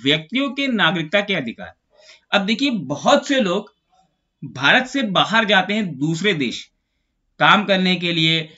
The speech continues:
या अगर हम बात करें किसी विजिट के लिए, या जो भी चीजें रहती हैं,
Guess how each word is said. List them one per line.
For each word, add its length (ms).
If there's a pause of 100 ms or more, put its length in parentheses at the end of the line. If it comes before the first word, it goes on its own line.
(140)
या 260
अगर 420
हम 160
बात 260
करें 280
किसी 500
विजिट 300
के 100
लिए, 180
या 160
जो 160
भी 100
चीजें 260
रहती 320
हैं, 120